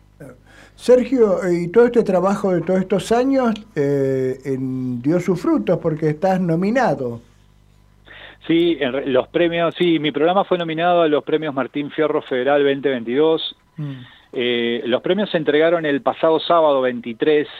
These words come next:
Speaker 2: de septiembre en la ciudad de Bahía Blanca.
Speaker 1: Mm.
Speaker 2: Ahí se hicieron,
Speaker 1: ¿Cómo fue
Speaker 2: se
Speaker 1: ese
Speaker 2: hizo la
Speaker 1: proceso?
Speaker 2: entrega.
Speaker 1: ¿Ustedes
Speaker 2: Se hizo la
Speaker 1: presentaron
Speaker 2: entrega
Speaker 1: el
Speaker 2: a la mañana
Speaker 1: proyecto?
Speaker 2: de unos diplomas para los nominados
Speaker 1: Mm.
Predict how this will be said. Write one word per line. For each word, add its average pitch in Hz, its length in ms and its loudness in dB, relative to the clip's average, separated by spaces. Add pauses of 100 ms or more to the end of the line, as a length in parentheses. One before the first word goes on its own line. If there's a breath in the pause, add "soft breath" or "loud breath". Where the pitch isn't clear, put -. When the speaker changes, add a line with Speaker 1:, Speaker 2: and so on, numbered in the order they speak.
(160)
Speaker 2:
de 117 180 -8
septiembre 139 560 -2
en 120 80 -2
la 113 80 -2
ciudad 127 460 -2
de 123 240 0
Bahía 120 240 -2
Blanca. 127 640 -2 (340 soft breath)
Speaker 1:
Mm. 127 200 -14
Speaker 2:
Ahí 113 200 -4
se - 120 -6
hicieron, 113 920 -2
Speaker 1:
¿Cómo 269 260 2
fue 220 180 4
Speaker 2:
se - 20 2
Speaker 1:
ese 185 120 0
Speaker 2:
hizo 156 100 -2
la - 40 4
Speaker 1:
proceso? 156 260 2
Speaker 2:
entrega. 135 440 2 (240 soft breath)
Speaker 1:
¿Ustedes 156 280 4
Speaker 2:
Se 262 60 6
hizo - 20 6
la 247 40 6
Speaker 1:
presentaron 196 520 4
Speaker 2:
entrega 180 160 6
Speaker 1:
el 160 60 4
Speaker 2:
a - 20 2
la 143 60 2
mañana 165 400 4
Speaker 1:
proyecto? 170 300 -2
Speaker 2:
de 123 200 0
unos 139 200 -2
diplomas 143 400 -4
para 127 200 0
los 113 120 -4
nominados 143 760 -2
Speaker 1:
Mm. 147 220 -6